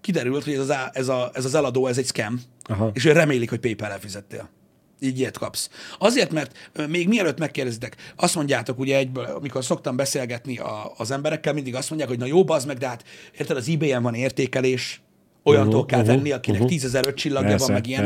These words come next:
Speaker 2: persze,
Speaker 1: stb.”
Speaker 2: persze.
Speaker 1: Igazatok van, de a scammerek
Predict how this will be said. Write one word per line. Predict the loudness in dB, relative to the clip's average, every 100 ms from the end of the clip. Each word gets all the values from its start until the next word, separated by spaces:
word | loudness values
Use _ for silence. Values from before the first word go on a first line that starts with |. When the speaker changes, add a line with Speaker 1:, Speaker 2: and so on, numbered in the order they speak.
| 0
Speaker 2:
persze, | -2 -2
Speaker 1:
stb.” | -6 -6 -8
Speaker 2:
persze. | -8 0
Speaker 1:
Igazatok | 4 4 2 -4 -2
van, | 0 0 -4 -16 -20 -2
de | 0
a |
scammerek | 0 0 2 2 0 -4